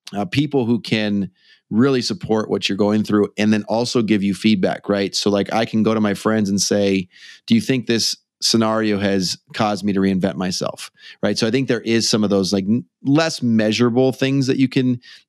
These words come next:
y-, people are like, "Oh my gosh, yeah, you've totally, blah, blah, whatever it is," or, "No, you haven't," or whatever it is. And then there's, but there's also things, like, for me where my, it, I can definitely point to things, like,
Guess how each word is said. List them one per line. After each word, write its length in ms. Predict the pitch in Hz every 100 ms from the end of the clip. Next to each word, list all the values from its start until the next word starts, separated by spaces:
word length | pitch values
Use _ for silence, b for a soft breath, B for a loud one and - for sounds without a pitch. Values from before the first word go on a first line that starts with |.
| 131
y-, 120 | 127
people 180 | 123 117
are 60 |
like, 80 | 104
"Oh 60 | 117
my 120 | 113
gosh, 300 | 110 107 -
yeah, 60 | 110
you've 180 | 107
totally, 320 | - 110 107 101
blah, 140 | 104
blah, 100 | 104
whatever 340 | 98 107 104
it 60 | 104
is," 180 | 104 101
or, 60 |
"No, 100 | 101
you 140 | 110 104
haven't," 480 | 101 101 107 104 104
or 40 |
whatever 240 | 101 98
it 40 | 98
is. 100 | 95 B B B B -
And 180 | 113
then 300 | 110 127 123 -
there's, 360 | 120 123 117 104
but 140 | -
there's 140 | 127 123
also 300 | 139 143 135
things, 320 | 120 117 107
like, 160 | 107 104
for 140 | 110
me 260 | 107 135 127
where 540 | 113 110 107 98 - _ -
my, 220 | 113 110 107
it, 160 | 104 -
I 100 | 208
can 280 | 202 107 98
definitely 320 | 117 131 113
point 320 | - - 127
to 60 | 110
things, 480 | - 104 101 98 - -
like, 300 | 101 95 -